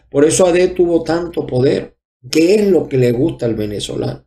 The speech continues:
No qué es lo mejor, qué es lo que le gusta, qué es lo que no le gusta. Bueno, el chavismo está intentando eso. El problema es que el resultado de ellos es muy malo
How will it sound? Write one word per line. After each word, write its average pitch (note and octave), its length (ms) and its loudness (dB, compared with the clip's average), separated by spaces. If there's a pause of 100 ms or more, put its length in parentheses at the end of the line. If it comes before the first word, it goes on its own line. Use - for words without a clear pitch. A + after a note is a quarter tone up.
(260)
No G3+ 360 2
qué G3 140 4
es G3+ 140 4
lo G3+ 140 4
mejor, C3 400 2
qué G#3 260 4
es A3+ 60 2
lo E3+ 200 2
que C3+ 80 0
le A#2 140 2
gusta, C3+ 520 -4 (180)
qué F#3 160 2
es G#3 220 4
lo F#3+ 180 2
que D3 100 0
no C3+ 140 2
le C3+ 140 2
gusta. B2+ 260 0
Bueno, B2+ 360 2 (400)
el A3 220 2
chavismo E3+ 600 4
está C3+ 240 0
intentando E3 840 2
eso. F#3 520 2
El C#3+ 240 2
problema B2+ 480 2
es E3+ 60 -8
que - 120 -4
el E3 80 2
resultado C#3 760 2
de C3+ 160 4
ellos C#3 260 4
es C3 100 4
muy C#3 260 4
malo C#3 540 2